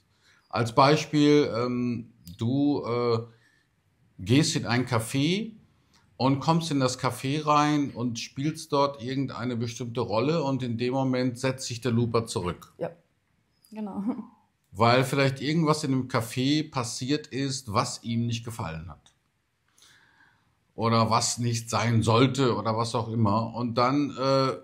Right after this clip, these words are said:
Speaker 1: ja, wachst du im Bett auf und denkst, „Ach, ich hab grad geträumt, ich wär ins Café gegangen.“ Stehst wieder auf, gehst zum Bäcker, holst den Croissant und gehst dann ins Café und gehst wieder in das Café. Du wirst wieder zurückgesetzt. Du stehst wieder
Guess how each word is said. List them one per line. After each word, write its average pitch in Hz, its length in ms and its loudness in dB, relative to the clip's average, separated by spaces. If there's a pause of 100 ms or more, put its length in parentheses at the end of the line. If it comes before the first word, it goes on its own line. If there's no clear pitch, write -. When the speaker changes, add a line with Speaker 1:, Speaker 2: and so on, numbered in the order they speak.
Speaker 1:
ja, 123 400 2 (220)
wachst 127 360 0
du 135 100 -2
im 117 200 0
Bett 127 240 -2
auf 151 560 2
und 135 240 -6
denkst, 135 280 0
„Ach, 165 180 -4
ich 113 140 -4
hab 117 140 -2
grad 131 220 0
geträumt, - 460 2
ich 131 120 -8
wär 135 80 0
ins 127 160 -4
Café 143 300 0
gegangen.“ 85 540 -6 (580)
Stehst 147 420 2
wieder 131 220 4
auf, 165 480 4
gehst 147 260 0
zum 123 200 0
Bäcker, 147 520 4
holst 139 300 0
den 131 160 -4
Croissant 151 720 0
und 139 220 -2
gehst 139 280 -4
dann 127 100 -2
ins 123 240 -8
Café 131 400 -2
und 120 220 -4
gehst 113 320 -4
wieder 123 280 -2
in 87 120 -6
das 80 200 -10
Café. - 420 -20 (200)
Du 107 140 2
wirst 117 280 -2
wieder 147 300 -2
zurückgesetzt. - 920 -16 (500)
Du 117 80 -6
stehst 117 480 -2
wieder 139 540 0